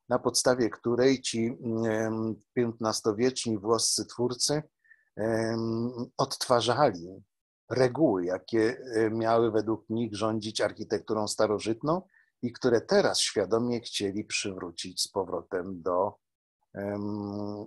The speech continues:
aktywności. Zajrzymy jeszcze do kościoła San Miniato, do, em, San Miniato do środka.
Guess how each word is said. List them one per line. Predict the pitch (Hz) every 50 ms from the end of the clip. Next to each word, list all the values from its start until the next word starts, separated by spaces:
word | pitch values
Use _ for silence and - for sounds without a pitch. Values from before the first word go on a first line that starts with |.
| - -
aktywności. | 113 - - - 113 104 110 95 92 90 - - - - - - - - - _ _ - - - - _ _
Zajrzymy | - - 185 208 196 202 220 208
jeszcze | 185 147 - - 139
do | 127 123
kościoła | - 117 - - 131 120 107
San | - 113 110 117
Miniato, | 110 110 104 101 101 - - 101 95
do, | 92 104 -
em, | - 117 107 113 110
San | - 117 110 110
Miniato | 107 104 107 110 104 - 107 101
do | 95 101 92
środka. | - - 107 101 98 92 - - - - 92 95 -